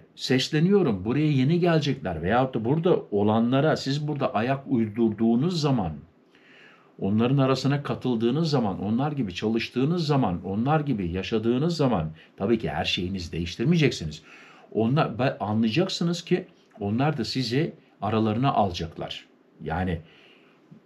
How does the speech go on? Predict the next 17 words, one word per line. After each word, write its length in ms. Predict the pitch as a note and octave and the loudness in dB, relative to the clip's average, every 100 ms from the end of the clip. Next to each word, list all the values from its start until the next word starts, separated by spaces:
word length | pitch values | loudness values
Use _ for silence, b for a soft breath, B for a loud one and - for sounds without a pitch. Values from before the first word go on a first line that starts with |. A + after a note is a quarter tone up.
| _ | _
tam 220 | - F#2+ F#2+ | -8 -4 -4
yüzde 280 | G2 F#2+ | -4 0
yüz 220 | G2 F#2+ G2+ | 0 0 -2
arkadaş 420 | F#2 G#2 F#2+ F#2 | -2 -2 -4 -2
olmanıza 460 | G2+ G2+ G2+ G2 | 0 0 0 -2
gerek 380 | G2+ G#2 G2+ - | -2 0 0 2
yok. 260 | D3+ A2+ F2 | 2 2 0
Yani 220 | E2+ F2+ | -4 -4
evine 440 | F2+ G2 G2 G#2+ | -4 -4 0 -2
gidip 340 | G2 G2 G#2 - | -2 -4 -4 -4
evine 320 | F#2+ G2+ G#2+ | -2 0 0
gelmesine 580 | G2+ G2 G2+ F#2 G#2 D3 | 0 0 0 0 -2 0
gerek 380 | - G#2 G#2 D#3 | 0 0 0 0
yok. 200 | - - | 0 0
Ama 300 | - G3 - | 0 0 0
anlayacaksınız 800 | A#2+ C3 C3+ F#3 F#3 C3 A2 - | 0 0 0 -2 -2 -4 -4 0
ki, 240 | D#3+ F3+ | 0 0